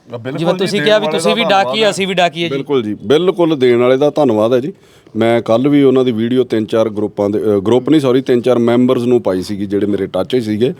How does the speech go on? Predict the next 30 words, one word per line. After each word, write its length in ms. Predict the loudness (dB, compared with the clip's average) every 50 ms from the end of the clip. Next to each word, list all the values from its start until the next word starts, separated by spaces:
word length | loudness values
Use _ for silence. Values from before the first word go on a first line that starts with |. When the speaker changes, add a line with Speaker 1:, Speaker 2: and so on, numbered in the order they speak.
| -12 -20 -20 -20 -20 -20 -14 -4
Speaker 1:
ਔਰ 180 | 0 0 2 4
ਮੈਂ 300 | 4 4 4 4 2 2
ਸਾਰਿਆਂ 520 | 0 -4 -6 -4 0 0 2 2 2 2
ਦਾ 120 | 2 2 0
ਧੰਨਵਾਦ 400 | 0 0 0 2 0 0 0 0
ਕਰਦਾ। 260 | 0 -2 -2 0 -2
ਉਹ 80 | -4 -4
ਤਿੰਨਾਂ 360 | -4 -4 -2 0 0 -2 -2
ਚੌਂ 360 | -2 -2 0 2 2 4 4
ਨੇ 160 | 4 2 2
ਕਿਹਾ 240 | 2 2 2 2 2
Speaker 2:
ਹੂੰ। 580 | 0 -6 -14 _ _ _ -18 -16 -16 -14 -8 -6
Speaker 1:
ਕਿ 100 | -6 -4
ਸਾਨੂੰ, 440 | -2 -2 0 0 0 0 0 0
ਸਾਡੇ 260 | 0 0 0 0 0 0
ਲੇਖੇ 280 | 0 -2 -2 -4 -8
ਸੇਵਾ 300 | -6 -4 -4 -4 -2 -2
ਲਾਓ 240 | 0 0 0 2 0
ਔਰ 80 | -2 -2
ਕਰਨ 280 | -2 -2 0 0 0
ਧਵਨ 220 | 0 0 0 2 2
ਹੋਣਾ 180 | 0 0 -2
ਕਿਹਾ 180 | -2 -2 -2 -2
ਵੀ 120 | 0 0
ਯਾਰ 160 | -2 -2 -2
ਜਿੰਨਾ 360 | -2 -2 -2 0 0 0 0 0
ਅੱਜ 120 | -2 -2
ਦਾ 140 | -2 -2 0
ਮਤਲਬ 320 | 0 -2 -4 -4 -6 -6
ਤੁਸੀਂ 260 | -6 -8 -8 -8 -8